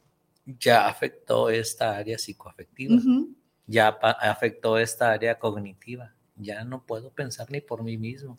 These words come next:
Speaker 2: Así es.
Speaker 1: Tengo ahorita una, una, una pacientita que su, su relación de pareja está tan deteriorada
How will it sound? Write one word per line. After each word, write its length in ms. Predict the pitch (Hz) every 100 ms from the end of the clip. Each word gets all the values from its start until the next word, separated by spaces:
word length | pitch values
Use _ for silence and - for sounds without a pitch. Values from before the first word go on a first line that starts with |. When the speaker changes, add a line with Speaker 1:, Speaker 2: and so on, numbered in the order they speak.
| -
Speaker 2:
Así 380 | 190 - 190
es. 80 | 175
Speaker 1:
Tengo 220 | 127 127
ahorita 380 | 123 120 - 127
una, 500 | 123 120 127 127 127
una, 680 | 117 117 123 120 117 104 95 _ _
una 240 | 113 117
pacientita 720 | 117 - 110 - 110 120 123 _ _ _ _ _ _ _ _ _ _ _ _ - - _ -
que 680 | 110 101 101 101 98 95 - - - _ _
su, 580 | - - - 110 107 104
su 320 | - - 104
relación 640 | 107 104 101 - 123 113
de 100 | 113
pareja 400 | 110 117 113 110
está 240 | 117 - 104
tan 460 | - _ 127 131 135
deteriorada 800 | 127 120 113 110 104 110 127 147